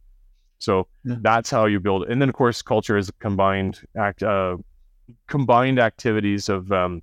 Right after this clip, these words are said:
Speaker 1: of, of, so the combined habits of an organization. Uh, and so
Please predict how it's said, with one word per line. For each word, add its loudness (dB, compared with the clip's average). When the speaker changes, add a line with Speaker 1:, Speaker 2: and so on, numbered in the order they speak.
Speaker 1:
of, 0
of, -2
so 0
the 2
combined 0
habits 0
of -8
an 0
organization. -4
Uh, -8
and -4
so 0